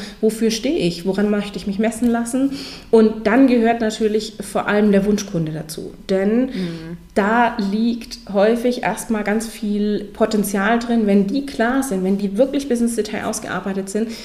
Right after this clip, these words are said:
Speaker 1: fällt es dir unglaublich leicht, deine Angebote A zu kreieren, den passenden Preis festzusetzen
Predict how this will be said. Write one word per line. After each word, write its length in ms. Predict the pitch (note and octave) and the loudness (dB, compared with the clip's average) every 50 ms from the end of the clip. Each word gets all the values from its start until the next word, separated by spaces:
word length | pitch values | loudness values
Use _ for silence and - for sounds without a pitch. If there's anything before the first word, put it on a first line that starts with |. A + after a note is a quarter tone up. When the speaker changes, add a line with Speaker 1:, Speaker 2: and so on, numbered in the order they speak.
| - - - - | -18 -20 -20 -4
Speaker 1:
fällt 240 | - G#3+ G#3 G#3+ G#3+ | 0 0 2 2 0
es 100 | - - | -4 -6
dir 220 | - G#3+ G3+ G3 G3 - - | -2 0 0 0 -2 2 4
unglaublich 720 | C#4 D4+ D#4 D4+ C4+ B3+ A#3+ A#3 A#3 A3+ G#3+ G3+ - G#3+ | 6 6 8 6 6 6 4 4 4 2 0 -2 -2 -2
leicht, 380 | G3 F#3+ G3 G#3 G3+ - - G3+ | -2 -2 -2 -4 -4 -4 -4 -2
deine 220 | F#3 F#3 F3+ - | 0 0 0 0
Angebote 580 | - A#3+ C4 C4 B3+ - G#3 G#3 G#3 G#3+ - - | 0 2 0 0 0 0 0 0 0 -2 -2 -2
A 160 | F3+ G3 G3 | -2 -2 -2
zu 100 | G3 G#3+ - | -2 -4 -4
kreieren, 460 | - - F#3+ - - G3 A3 C#4 E4+ G#4 - - - - - - - - - - - A3+ | -4 -4 -4 -2 0 0 2 2 0 0 -2 -8 -14 -18 -20 -20 -20 -20 -20 0 2 4
den 100 | G3+ G3 | 4 4
passenden 380 | G3 B3+ B3 B3 A#3+ G#3+ G3+ | 4 0 2 2 2 2 0
Preis 300 | G3 - G#3+ A3+ B3 B3 | 0 0 0 -2 0 0
festzusetzen 720 | - B3 B3 - - A3+ G#3 G#3+ G#3 G#3 G#3 - A3+ G3+ - | -2 -4 -4 -4 -4 -2 0 0 0 0 0 0 -2 -2 -2